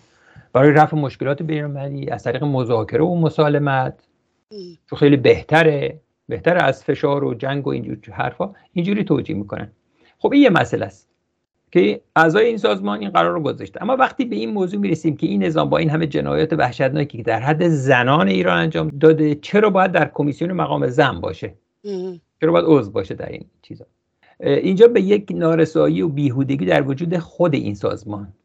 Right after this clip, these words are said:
Speaker 1: به اصطلاح برخورد می‌کنیم که یه واقعیتیه که متاسفانه هست. حالا در ایران الان زنان به پا خواستن، می‌گن این نظام فاشیست رو نمی‌خوان. همه دنیا هم صدای اونا رو شنیده و مردم ایران هم پشت اونا هستن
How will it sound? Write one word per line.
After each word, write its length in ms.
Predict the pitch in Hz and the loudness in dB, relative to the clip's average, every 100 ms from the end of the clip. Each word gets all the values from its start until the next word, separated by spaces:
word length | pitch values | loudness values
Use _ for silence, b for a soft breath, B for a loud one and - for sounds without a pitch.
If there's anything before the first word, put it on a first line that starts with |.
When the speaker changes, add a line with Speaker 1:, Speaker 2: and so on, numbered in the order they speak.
| _ - | _ -12
Speaker 1:
به 60 | |
اصطلاح 400 | 113 110 110 98 - | -8 -4 -4 -6 0
برخورد 400 | 135 - 180 202 | 0 2 -2 -2
می‌کنیم 400 | 202 175 165 156 | -4 -2 -2 -2
که 340 | 151 147 135 | -2 -4 -2
یه 100 | 156 | -2
واقعیتیه 560 | 139 117 117 127 - 151 | 0 -2 -2 -4 -4 -6
که 160 | 123 117 | -6 -6
متاسفانه 560 | 104 107 - 123 123 | -6 -6 -6 -8 -4
هست. 260 | 110 104 - b b b | -2 -4 -8 b b b
حالا 200 | - 202 | 2 4
در 180 | 202 185 | 6 6
ایران 280 | 185 202 202 - _ - | 6 2 -2 -8 _ 0
الان 160 | 151 190 | 0 2
زنان 320 | 170 180 190 | 2 2 2
به 80 | 180 | 0
پا 180 | - 185 | 0 0
خواستن، 600 | 208 196 170 160 160 - _ _ | -2 -4 -8 -8 -10 -16 _ _
می‌گن 260 | 156 160 202 | -4 -2 0
این 160 | 202 | 0
نظام 280 | 175 170 170 | 0 0 -2
فاشیست 500 | - 160 - 202 - | 0 0 0 -4 -2
رو 100 | 180 | 0
نمی‌خوان. 440 | 139 101 95 107 - _ - | 0 -2 -8 -12 -16 _ -2
همه 240 | 147 202 | 2 2
دنیا 300 | 175 160 156 | 4 2 2
هم 60 | 156 | -2
صدای 260 | - - 131 | -4 -4 -4
اونا 180 | 113 | -6
رو 100 | 101 | -6
شنیده 640 | - 117 113 120 151 175 180 _ _ _ _ b b b - | -6 -6 -2 0 0 -2 -6 _ _ _ _ b b b -4
و 80 | |
مردم 280 | 185 190 214 | 0 2 0
ایران 240 | 214 202 196 | -4 -4 -6
هم 120 | 202 | -6
پشت 240 | 170 - | -8 -6
اونا 220 | 147 120 | -8 -8
هستن 380 | 110 113 - - | -8 -10 -14 -18